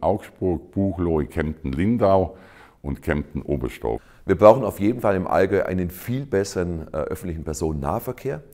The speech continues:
Speaker 2: Wir brauchen viel bessere Taktung bei Bussen und Bahnen. Wir brauchen dort möglichst emissionsfreie Fahrzeuge, sowohl bei Bussen als auch bei Bahnen.
Speaker 1: Und der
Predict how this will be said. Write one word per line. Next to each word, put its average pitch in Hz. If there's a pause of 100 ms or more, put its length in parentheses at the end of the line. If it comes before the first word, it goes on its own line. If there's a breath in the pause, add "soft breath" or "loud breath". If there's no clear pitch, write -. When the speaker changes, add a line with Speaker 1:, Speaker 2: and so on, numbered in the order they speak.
(300 soft breath)
Speaker 2:
Wir 85
brauchen 85
viel 113
bessere 110
Taktung 117
bei 87
Bussen -
und 82
Bahnen. 113 (320 loud breath)
Wir 90
brauchen 85
dort 82
möglichst 104
emissionsfreie 85
Fahrzeuge, 113
sowohl 90
bei 87
Bussen 131
als -
auch -
bei 107
Bahnen. 117 (140)
Speaker 1:
Und 117 (240)
der -